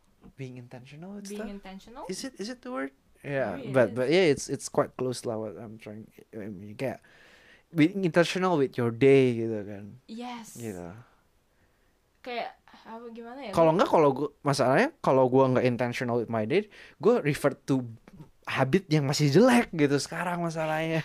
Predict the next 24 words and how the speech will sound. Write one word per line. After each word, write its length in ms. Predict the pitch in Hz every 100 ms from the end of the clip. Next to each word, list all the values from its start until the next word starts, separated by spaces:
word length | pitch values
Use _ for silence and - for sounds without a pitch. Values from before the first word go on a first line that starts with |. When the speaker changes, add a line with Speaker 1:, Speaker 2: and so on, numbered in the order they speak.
| 622 - - 480 466 494 -
Speaker 1:
<laughs> 800 | 539 - - 453 523 - - -
Speaker 2:
Jadi 160 | 262 294
sehari 280 | 330 302 302
itu 120 | 330
kayak 220 | 320 294
kebuang 420 | 302 233 262 262
gitu 160 | 294 294
rasanya 340 | 302 285 269 277
nggak 140 | 247
sih? 120 | 262 254
Speaker 1:
Iya. 200 | 165 147 - - - _ _ _ _ _ _ _ _ _
Speaker 2:
<sighs> 580 | 302 302 285 254 233 226 226 - - _ _ _ _ _ _ _ _
Iya. 320 | - 196 196 202 -
Speaker 1:
Iya. 280 | - 110 104 - -
Speaker 2:
Iya, 120 | 220
beneran, 280 | 202 202 214
ada 120 | 202 190
lima 240 | 202 196
menit 260 | 190 196 202
hari 280 | 208 202 190
ini 100 | 190
gua 160 | 190
mau 240 | 175 180 175
ngapain. 380 | 180 180 185